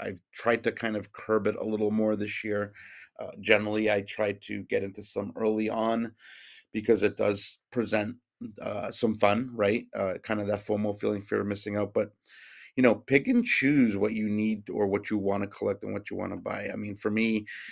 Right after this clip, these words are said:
you know, I look at these sets all coming out and I'm kinda like, "Man, everybody's gonna be wanting chasing, um, Kivara from Panini Select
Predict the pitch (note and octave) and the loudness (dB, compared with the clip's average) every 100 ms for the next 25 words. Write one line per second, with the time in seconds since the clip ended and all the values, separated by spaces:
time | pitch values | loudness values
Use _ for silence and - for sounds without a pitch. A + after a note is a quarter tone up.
0 | - G#2 G2+ G#2 G#2 A2 G2+ G2+ G2 - | -10 -2 2 4 4 2 -2 -8 -6 -2
1 | G#2+ G2+ G2+ - G2+ G2 G2+ C3 B2 - | -2 -2 -8 -6 -6 -2 2 2 2 -4
2 | G2+ G2 F2 _ - - - C3 D3 A#2 | -6 -6 -10 _ -20 -20 -14 -6 0 2
3 | G2+ G2 - G#2+ G2+ - A2 A#2+ A#2 A#2+ | 0 -2 -10 -8 -6 -6 -4 -2 4 2
4 | A#2 A2 G#2+ G#2 G#2 G2+ G#2+ G2+ - G2+ | 2 -2 -2 -2 -4 -4 -4 -4 -6 -8
5 | G2 G#2 G2 G2+ G2+ _ _ _ - _ | -8 -8 -8 -8 -10 _ _ _ -20 _
6 | A#2 G#2 G#2 G#2+ G#2 G2 G#2+ G2+ F#2+ - | 0 4 6 6 4 0 -2 -2 -4 -8
7 | _ - G#2+ G#2+ G#2 G#2+ G#2+ | _ -8 -2 -2 -2 0 -2